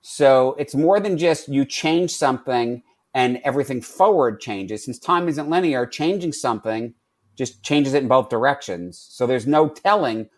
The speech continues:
what level of change you have. A la, suddenly you have a Batman who's older and looks completely different.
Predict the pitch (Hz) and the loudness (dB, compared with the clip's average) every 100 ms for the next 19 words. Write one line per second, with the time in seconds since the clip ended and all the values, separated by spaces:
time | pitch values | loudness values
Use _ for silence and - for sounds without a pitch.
0 | _ 113 139 139 117 117 110 127 110 107 | _ 0 2 2 0 -2 -6 -6 -6 -6
1 | 120 180 135 92 - _ _ _ _ 131 | -4 0 0 -4 -12 _ _ _ _ 2
2 | 127 127 120 120 - - 139 135 135 123 | 4 6 4 2 -2 -2 -2 -2 -2 -2
3 | 117 113 120 117 113 110 110 95 - - | -2 0 0 0 -4 -8 -8 -10 -12 0
4 | 120 170 135 95 - _ _ _ _ _ | 4 4 4 0 -6 _ _ _ _ _
5 | _ _ 131 117 107 101 - - 120 - | _ _ 0 0 -2 -8 -12 -4 -4 -4
6 | 110 101 92 92 117 - | -8 -8 -6 -6 -6 -8